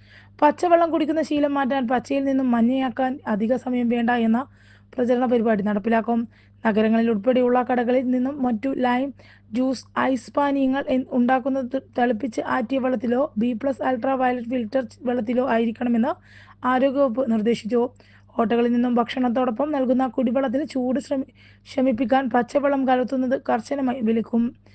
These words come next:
ജനുവരി ഒന്ന് മുതൽ ഏഴ് വരെ കുടിവെള്ള സ്രോതസ്സുകൾ ക്ലോറിനേറ്റ് ചെയ്യുന്നതിന് ക്ലോറിനേഷൻ വാരം ആചരിക്കും. ഇതിന്റെ ഭാഗമായി വീടുകളിലെയും പൊതുവായ കിണറുകളിലും ക്ലോറിനേറ്റ് ചെയ്ത് ശുദ്ധീകരിക്കുന്നതിന് പൊതുജനങ്ങളോട്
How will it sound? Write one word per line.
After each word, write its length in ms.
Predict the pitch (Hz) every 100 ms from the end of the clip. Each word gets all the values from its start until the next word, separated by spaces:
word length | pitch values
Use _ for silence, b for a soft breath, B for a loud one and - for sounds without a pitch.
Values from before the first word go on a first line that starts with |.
| b b -
ജനുവരി 340 | 220 226 220
ഒന്ന് 240 | 269 233 240
മുതൽ 240 | 240 269
ഏഴ് 240 | 254 254 269
വരെ 200 | 254 254
കുടിവെള്ള 420 | - 233 240 262
സ്രോതസ്സുകൾ 520 | - 254 247 - 254
ക്ലോറിനേറ്റ് 580 | 254 240 233 240 262 226
ചെയ്യുന്നതിന് 500 | 269 247 247 226 269 330 B B
ക്ലോറിനേഷൻ 680 | B - 262 269 294 294 294
വാരം 340 | 277 269 277
ആചരിക്കും. 460 | 240 220 226 208 233 233 b b b -
ഇതിന്റെ 220 | 214 220
ഭാഗമായി 460 | 220 226 233 240 233
വീടുകളിലെയും 640 | 247 247 254 262 262 294
പൊതുവായ 420 | 269 254 262 262
കിണറുകളിലും 600 | 269 269 269 277 262 254 302
ക്ലോറിനേറ്റ് 540 | 269 254 254 277 277
ചെയ്ത് 260 | 277 262 302
ശുദ്ധീകരിക്കുന്നതിന് 800 | - 214 254 262 247 262 247 226
പൊതുജനങ്ങളോട് 680 | 254 240 247 262 254 240